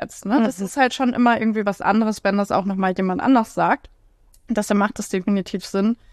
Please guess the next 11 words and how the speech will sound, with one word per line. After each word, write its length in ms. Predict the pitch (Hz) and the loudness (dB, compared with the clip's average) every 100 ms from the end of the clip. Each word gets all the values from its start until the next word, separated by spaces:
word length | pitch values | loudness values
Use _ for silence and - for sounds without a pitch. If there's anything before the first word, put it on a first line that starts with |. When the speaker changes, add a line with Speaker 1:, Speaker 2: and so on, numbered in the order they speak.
| - - | -20 -2
Speaker 1:
solche 300 | 208 202 226 | 2 2 2
Dinge 240 | 202 190 | 0 0
auch 100 | - | -2
mit 140 | 185 | -2
einzubeziehen. 760 | - 226 - 180 165 - 170 190 - | -2 -2 -4 -6 -6 -6 -4 -4 -6
Speaker 2:
Okay. 420 | 214 - 208 208 202 - - - - - - | -12 -6 -6 -6 -10 -20 -20 -20 -20 -20 2
Und 140 | 247 | 8
jetzt 200 | 247 247 | 8 6
kann 220 | - 254 262 | 2 4 6
ja 220 | 262 254 | 6 6
so 520 | 254 247 240 240 | 6 8 8 8